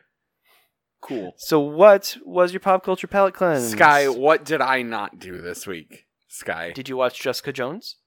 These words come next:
Speaker 1: No,
Speaker 2: 'Cause
Speaker 1: no
Speaker 2: that's
Speaker 1: one
Speaker 2: what I did. So
Speaker 1: Oh,
Speaker 2: you
Speaker 1: great.
Speaker 2: didn't
Speaker 1: You're
Speaker 2: do
Speaker 1: the
Speaker 2: that.
Speaker 1: only one.
Speaker 2: Yep.
Speaker 1: Um, I finished I Think You Should Leave. I think I had started it last week. Very funny. I recommend it. Uh, Katie and I finished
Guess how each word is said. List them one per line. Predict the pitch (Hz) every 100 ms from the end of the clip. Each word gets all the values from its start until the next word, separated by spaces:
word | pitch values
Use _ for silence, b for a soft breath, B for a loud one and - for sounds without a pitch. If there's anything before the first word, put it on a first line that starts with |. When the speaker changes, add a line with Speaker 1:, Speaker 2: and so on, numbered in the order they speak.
| _
Speaker 1:
No, | 123 131 131 101 95
Speaker 2:
'Cause | 82 123
Speaker 1:
no |
Speaker 2:
that's | 151 107
Speaker 1:
one | 123
Speaker 2:
what |
I | 113
did. | 101 95
So | 107
Speaker 1:
Oh, | 127 107
Speaker 2:
you | 170
Speaker 1:
great. | 165
Speaker 2:
didn't | 156 143
Speaker 1:
You're | 156
Speaker 2:
do | 160
Speaker 1:
the |
Speaker 2:
that. | 143
Speaker 1:
only | 147 147
one. | 131 101 87 -
Speaker 2:
Yep. | 147 - _
Speaker 1:
Um, | 151 147 135 127 120 113 110 101 _ _ _ _ _ _
I | 135 139 139 139 135 _ _ _
finished | 170 160 160 - -
I | 139 135
Think | 147 143
You |
Should | 139 147
Leave. | 135 127 131
I | 120
think | 120 113 - _ _ _ _
I | 117
had | 110
started | - 110 104
it | 104
last | 95 110 110
week. | 101 _ b b
Very | - 139
funny. | 135 135 127 - -
I |
recommend | 120 120 117 113
it. | 113 - _ _ _ _ _ _ _
Uh, | 123 117 113 110 110 110 107 - - _ _ _
Katie | - 151 139 139
and |
I | 131 127 127 123 117 _ _ _
finished | _ 139 123 120 - -